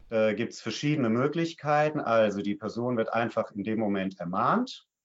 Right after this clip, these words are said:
und, äh, rückt ihr Kopftuch zurecht und dann lässt man es dabei bewenden. Das kann passieren. Es kann auch sein, dass die sagen, "Nein, diese Hose, die du da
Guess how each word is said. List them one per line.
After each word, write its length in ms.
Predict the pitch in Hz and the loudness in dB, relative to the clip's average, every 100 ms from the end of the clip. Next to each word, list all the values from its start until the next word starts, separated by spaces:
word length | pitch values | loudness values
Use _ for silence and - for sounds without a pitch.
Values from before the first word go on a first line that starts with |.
| _ _ _ _ - | _ _ _ _ -6
und, 640 | 120 120 120 117 - - | -2 0 0 -2 -6 -6
äh, 40 | |
rückt 440 | 110 107 139 143 - | -4 0 -2 -2 -10
ihr 440 | - 127 117 113 | -4 0 4 2
Kopftuch 460 | 113 120 - 107 101 | 4 0 0 -4 -6
zurecht 600 | - 107 175 240 - - | -4 2 2 2 -4 -8
und 320 | - 151 147 | 0 2 2
dann 520 | 135 123 123 120 120 120 | 4 4 2 0 -2 -2
lässt 300 | 123 123 120 | -2 -2 -2
man 120 | 110 | -2
es 120 | 104 | 0
dabei 280 | 104 101 95 | 0 2 2
bewenden. 480 | 95 120 170 196 151 | 2 2 2 2 0
Das 200 | 104 - | -2 -2
kann 240 | 95 90 | -6 -6
passieren. 580 | 92 - 175 175 175 170 - - - _ - | -8 -6 -2 2 2 2 -6 -20 -20 _ -10
Es 140 | 117 - | -10 0
kann 220 | 127 131 | 2 2
auch 220 | 123 123 | 2 2
sein, 480 | - 120 117 123 117 | 2 2 4 4 2
dass 160 | 113 | 0
die 140 | - 110 | -2 -2
sagen, 380 | 110 107 107 107 | 2 4 4 2
"Nein, 300 | 110 135 147 | 2 2 0
diese 240 | 113 110 | -2 -4
Hose, 300 | 117 143 156 | -2 -2 -2
die 120 | 151 | -4
du 100 | |
da 80 | 151 | 0